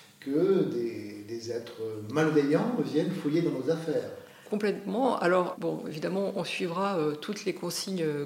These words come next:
Speaker 2: gouvernementales. Euh, après, je, je continue à penser qu'il est important de défendre la science, la parole de la science dans ces réseaux sociaux,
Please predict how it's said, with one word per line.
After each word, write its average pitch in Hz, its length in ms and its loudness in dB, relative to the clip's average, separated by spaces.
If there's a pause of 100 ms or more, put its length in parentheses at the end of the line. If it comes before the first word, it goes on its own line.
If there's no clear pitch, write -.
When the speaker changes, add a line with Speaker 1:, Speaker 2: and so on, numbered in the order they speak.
Speaker 2:
gouvernementales. 160 880 -2
Euh, 143 340 -4
après, 226 320 2
je, 190 120 2 (180)
je - 100 -8
continue 214 420 2
à 196 80 4
penser 220 880 0
qu'il 190 640 0
est 175 140 -2
important 208 720 -2
de 170 120 0
défendre 196 600 2 (180)
la 156 180 -4
science, - 480 -4 (160)
la 151 100 -2
parole 180 320 0
de 175 60 -2
la 165 120 2
science 196 240 -2
dans 170 100 0
ces 170 140 -2
réseaux 170 220 -2
sociaux, 170 480 -4